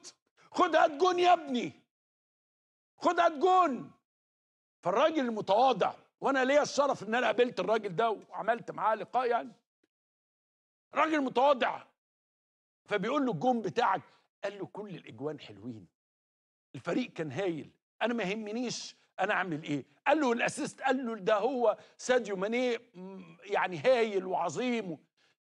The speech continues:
ايه التواضع ده؟ ايه العظمه دي؟ ايه الاخلاق دي؟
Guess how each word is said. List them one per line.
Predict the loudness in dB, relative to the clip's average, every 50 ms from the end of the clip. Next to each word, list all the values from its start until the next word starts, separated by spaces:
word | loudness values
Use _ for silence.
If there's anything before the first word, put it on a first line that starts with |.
| _ _ _ _ _ _ 0
ايه | 2 4 4 6 6 6 4 4
التواضع | 2 -2 -4 0 4 6 6 8 8 8 6 6 4 4 2 2 2 2
ده؟ | 0 2 0 0 0 -2 -8 _ _ _ _ _ -2
ايه | 0 2 2 4 4 4 4 4 4 4 2
العظمه | 0 0 2 4 4 6 4 4 4 4 2 4 4 2
دي؟ | 0 0 -2 -6 -8 -8 -10 _ _ -20 _ _ 0
ايه | 2 2 4 4 4 6 6 4 4
الاخلاق | 2 2 2 0 0 0 -2 0 2 2 4 4 2 2
دي؟ | -2 -4 -6 -8